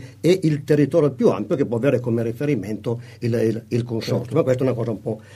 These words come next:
Speaker 1: eh, che aff-, magari affronteremo in un'altra, in un'altra,
Speaker 2: Certo.
Speaker 1: in un'altra circostanza. Tornando alle cose che tu chie-, che tu chiedevi. Allora, noi intanto nel rapporto che noi abbiamo con, eh, i cittadini, eh,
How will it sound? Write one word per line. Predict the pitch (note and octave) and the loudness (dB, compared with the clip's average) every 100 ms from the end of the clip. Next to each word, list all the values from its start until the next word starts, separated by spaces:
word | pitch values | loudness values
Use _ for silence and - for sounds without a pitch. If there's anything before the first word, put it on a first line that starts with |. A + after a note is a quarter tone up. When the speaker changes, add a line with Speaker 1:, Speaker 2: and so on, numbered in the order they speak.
| - - | -20 -8
Speaker 1:
eh, | G#2 G2+ - - | -6 -6 -10 -4
che | C3+ | 0
aff-, | A2 G2 - | 0 -2 -8
magari | A#2 A#2 A#2 | -4 0 0
affronteremo | A#2+ A2+ B2 B2 | 0 -2 2 2
in | |
un'altra, | A#2+ B2 A#2+ - | 4 4 0 -4
in | C3 | -2
un'altra, | C3 C3+ B2+ A#2+ | 2 2 2 -2
Speaker 2:
Certo. | B2 A#2 | -2 0
Speaker 1:
in | |
un'altra | C3 C3+ B2 | 2 2 2
circostanza. | C3+ B2+ B2 B2+ F#2+ - F#2 - - - | 0 0 -4 -6 -8 -10 -16 -18 -20 -8
Tornando | B2 E3 E3 | 2 4 4
alle | D#3+ | 4
cose | E3 | 4
che | C#3+ C#3+ | 4 2
tu | B2+ | 2
chie-, | C#3+ C#3+ | 2 2
che | C#3+ B2+ | 0 -2
tu | D3 | -2
chiedevi. | C#3+ C#3 B2 G#2 F#2 - - - - | 0 0 0 -2 -4 -14 -20 -20 -6
Allora, | C3+ C#3 | -2 2
noi | F3 G#3+ | 6 8
intanto | F3+ - E3+ | 8 6 6
nel | C#3+ | 6
rapporto | C3+ B2 E3 D3 | 4 4 2 4
che | C3+ | 4
noi | C#3 | 2
abbiamo | B2+ C#3 C#3+ C3+ | 4 4 6 4
con, | A#2+ B2 A#2 | 2 2 2
eh, | A2+ A#2 | 0 -4
i | A#2 | -6
cittadini, | B2 B2+ C3 D#3+ - - | -4 -2 2 4 2 -4
eh, | - | -8